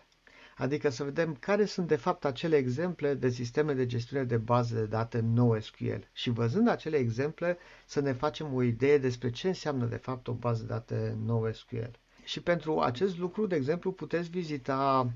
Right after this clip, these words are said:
uh, această, acest site, uh, v-am dat aici adresa, unde se află o colecție,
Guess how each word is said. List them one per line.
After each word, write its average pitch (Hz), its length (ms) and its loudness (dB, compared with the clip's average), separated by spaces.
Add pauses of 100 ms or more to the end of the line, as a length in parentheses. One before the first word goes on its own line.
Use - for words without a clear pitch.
(140)
uh, 117 460 0 (120)
această, 123 800 0
acest 135 360 -4
site, 120 360 -2 (100)
uh, 135 100 -4 (220)
v-am 117 180 0
dat 123 200 -2
aici 120 260 -2 (460)
adresa, 120 720 -4 (200)
unde 180 720 4
se - 200 -4
află 151 340 0
o 165 300 6
colecție, 135 840 2